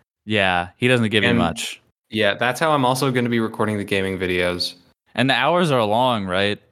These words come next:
Speaker 1: And not very much pay. I mean, it's, I feel bad for you, man.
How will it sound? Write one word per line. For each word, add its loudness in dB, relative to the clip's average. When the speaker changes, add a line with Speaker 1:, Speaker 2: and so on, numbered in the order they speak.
Speaker 1:
And -6
not 4
very 2
much -2
pay. 2
I -6
mean, -4
it's, -8
I 0
feel 2
bad 4
for 0
you, 2
man. -2